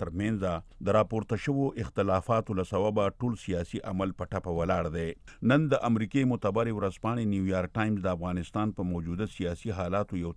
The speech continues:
تفصیلي ریپورت چاپ کړی دی. د ریپورت سرخط دی چې د غیر یقیني انتخابي حالاتو په مابین کې افغانستان کې د یو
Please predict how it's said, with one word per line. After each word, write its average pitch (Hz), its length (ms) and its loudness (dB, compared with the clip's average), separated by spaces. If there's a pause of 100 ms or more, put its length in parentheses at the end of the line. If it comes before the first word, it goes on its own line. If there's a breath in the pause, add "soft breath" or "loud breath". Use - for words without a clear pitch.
تفصیلي 95 440 -4
ریپورت 85 380 -6
چاپ 85 260 -4
کړی 110 220 2
دی. - 480 -4
د 107 100 6
ریپورت 135 380 2
سرخط 110 420 0
دی 120 140 -2
چې 95 180 -2
د 87 140 -2
غیر 107 180 2
یقیني 98 400 -2 (120)
انتخابي 92 580 -2
حالاتو 98 480 0
په 87 100 -2
مابین 92 480 0
کې 85 480 -4
افغانستان 101 720 0
کې 98 200 -2
د 92 120 0
یو 92 80 -2